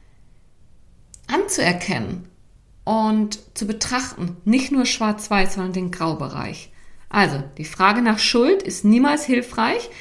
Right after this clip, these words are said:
auch wenn wir nach dem Warum fragen und reflektieren, damit wir überhaupt in den Bereich von Verantwortung kommen können. Und wichtig ist auch, dass der Betrug niemals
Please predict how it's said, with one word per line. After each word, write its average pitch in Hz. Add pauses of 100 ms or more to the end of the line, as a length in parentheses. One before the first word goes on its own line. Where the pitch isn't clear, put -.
(340)
auch 208
wenn 226
wir 262
nach 202
dem 202
Warum 196
fragen 226
und 220
reflektieren, 185 (840)
damit 202
wir 277
überhaupt 185
in 185
den 175
Bereich 165
von 160
Verantwortung 214
kommen 226
können. 247 (1700)
Und 175
wichtig 196
ist -
auch, - (520)
dass 180
der 190
Betrug 233 (340)
niemals 247